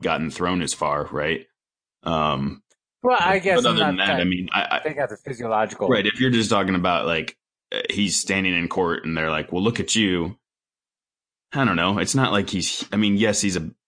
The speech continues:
Speaker 1: big running back, but it's not like he's overbearing. He's, like, six one,
Speaker 2: Oh, I
Speaker 1: two twenty.
Speaker 2: don't know. I don't think he's, he's, like, five six. Not
Speaker 1: Okay.
Speaker 2: that that matters.
Speaker 1: Whatever it is. He, he's,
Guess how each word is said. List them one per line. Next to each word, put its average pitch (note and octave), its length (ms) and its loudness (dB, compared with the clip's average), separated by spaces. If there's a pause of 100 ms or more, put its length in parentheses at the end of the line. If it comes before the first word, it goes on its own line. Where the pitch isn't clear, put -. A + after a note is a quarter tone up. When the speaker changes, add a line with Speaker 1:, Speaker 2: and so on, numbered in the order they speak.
(320)
Speaker 1:
big F2+ 280 -4
running F2 300 0
back, D#2 260 -2
but E2 120 -2
it's C#2+ 280 -2
not A#2 200 0
like F2+ 180 -4
he's E2 180 -6
overbearing. D#2 600 -2
He's, E2+ 160 -4
like, E2 180 -2
six - 280 -4
one, D2 400 -4
Speaker 2:
Oh, - 60 -20 (640)
I - 60 -20
Speaker 1:
two G#2 100 -4
twenty. A#2+ 320 4
Speaker 2:
don't C#3 80 -2
know. C3 140 2
I A#2 120 4
don't B2+ 220 0
think A2 140 -6
he's, G#2 140 -8
he's, A#2 240 -8
like, A2 180 -6 (220)
five G#2+ 320 -4 (340)
six. - 420 -8
Not A#2 160 2
Speaker 1:
Okay. E2+ 60 0
Speaker 2:
that - 100 -4
that E2+ 140 -2
matters. F#2 400 -2
Speaker 1:
Whatever F2+ 380 0
it D2 100 -2
is. C#2+ 160 -2
He, A2+ 200 4
he's, A#2 420 2